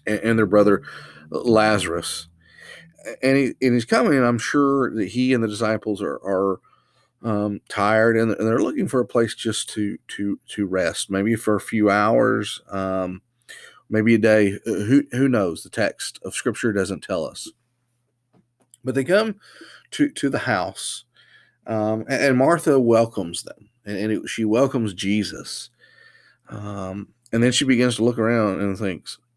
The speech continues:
"Oh man, this house is not ready to welcome them." Have you ever been in that kind of situation? I know that, that we have as our family that,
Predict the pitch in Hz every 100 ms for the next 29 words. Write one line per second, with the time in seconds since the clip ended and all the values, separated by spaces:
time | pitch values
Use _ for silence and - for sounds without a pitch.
0 | 113 104 101 90 90 - 92 107 - -
1 | 107 90 92 - 90 90 98 90 87 -
2 | _ 92 92 87 82 85 78 78 - _
3 | _ _ _ _ _ _ - 95 131 131
4 | 80 87 78 - _ _ _ _ _ _
5 | _ _ - 135 143 226 233 220 - -
6 | - 143 151 156 127 139 123 - 127 123
7 | - 120 104 117 127 113 - 104 95 98
8 | 117 117 110 95 98 92 98 98 107 101
9 | 92 95 90